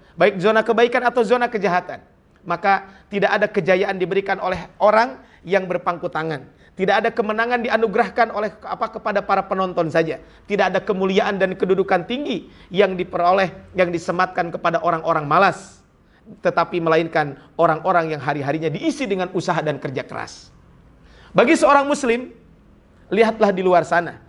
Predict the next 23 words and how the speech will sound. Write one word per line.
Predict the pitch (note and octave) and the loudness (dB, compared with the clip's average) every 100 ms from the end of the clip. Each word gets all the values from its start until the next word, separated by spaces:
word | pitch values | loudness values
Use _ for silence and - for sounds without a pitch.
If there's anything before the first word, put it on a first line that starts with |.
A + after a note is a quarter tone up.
| - | -20
Sangat | - G3+ G3+ F#3+ | -2 0 0 2
banyak | A#3 C4 B3+ | 2 2 0
manusia | A#3 A#3+ - C4 C4 | -2 -2 -2 0 0
yang | C4+ C4+ - C4+ | 0 -2 -4 -4
berusaha, | D4 D4 - C4 B3 - - - - - - _ - _ - | -2 -2 0 2 2 -2 -14 -20 -20 -20 -20 _ -20 _ -8
tetapi | E3 E3+ - | -2 -2 -2
dia | D#3+ D#3 | 2 2
lupa | F3+ F3+ D#3+ - - - | 2 0 -2 -4 -16 -6
memohon | D#3+ E3+ D#3 D#3 | -4 0 -2 -2
kesuksesan | D#3 D#3+ - E3 D3 C#3 | -6 -8 -6 -4 -4 -6
kepada | C#3+ C#3 D3 | -6 -4 -2
Allah | D#3 | -2
Subhanahu | C#3 C#3+ B2 C3 A#2+ | -4 -6 -4 -4 -4
wa | A#2+ | -6
Ta'ala. | - B2+ B2 - - - - - - | -4 -2 -2 -6 -14 -20 -20 -6 -2
Makanya | A3+ A#3+ A3+ E3 - - - | 2 2 2 -2 -8 -14 -4
kita | A#3+ A#3 | 2 2
perlu | A3 A3 G3+ | 2 2 2
yang | F#3+ | 2
namanya | F3 E3+ E3+ E3 | 0 0 0 -2
usaha | E3 - E3+ D3+ | -2 0 0 0
dan | C#3+ B2 | -4 -4
doa. | B2 - | -6 -8